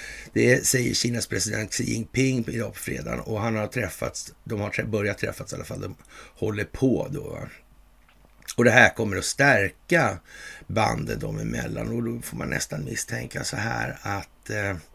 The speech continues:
det verkar ju i alla fall lite grann som att, eh,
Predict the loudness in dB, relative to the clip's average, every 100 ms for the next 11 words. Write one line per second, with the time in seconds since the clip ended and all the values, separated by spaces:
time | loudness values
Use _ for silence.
0 | -20 -20 -20 -20 -20 -20 -20 -20 -20 -20
1 | -20 -20 _ -20 _ -20 -12 -10 -10 -18
2 | -14 0 8 10 10 10 8 8 8 2
3 | 0 0 -2 -2 -4 -4 -2 -2 0 -2
4 | -2 -4 -8 _ -4 -4 -6 -14 -20 _
5 | -6 -4 -2 -4 -6 -8 -8 -8